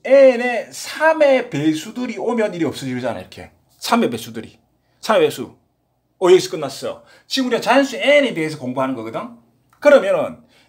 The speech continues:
N이 백 이하에 있으니까 백을 삼으로 나누면 된다, 그래. 삼의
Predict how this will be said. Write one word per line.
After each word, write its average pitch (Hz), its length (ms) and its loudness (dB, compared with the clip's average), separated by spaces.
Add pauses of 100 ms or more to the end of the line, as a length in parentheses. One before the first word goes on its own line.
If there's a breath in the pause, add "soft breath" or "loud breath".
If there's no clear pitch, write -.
(120 soft breath)
N이 262 300 6
백 226 240 -2
이하에 156 220 -2
있으니까 123 320 -14
백을 220 680 0 (840)
삼으로 339 580 0
나누면 196 340 -2
된다, 135 240 -4
그래. - 160 -20
삼의 220 680 0